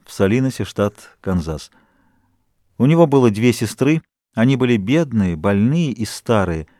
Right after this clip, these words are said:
Несмотря на это, они взяли к себе трех детей из нашей семьи. Только я и мой маленький брат оказались никому не нужными. Мы были оставлены на попечение городских властей.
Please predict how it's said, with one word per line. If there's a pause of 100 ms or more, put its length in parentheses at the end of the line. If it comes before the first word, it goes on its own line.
(640)
Несмотря
на
это,
они
взяли
к
себе
трех
детей
из
нашей
семьи. (1040)
Только
я (160)
и
мой
маленький
брат
оказались (500)
никому
не
нужными. (720)
Мы
были
оставлены (340)
на
попечение
городских
властей.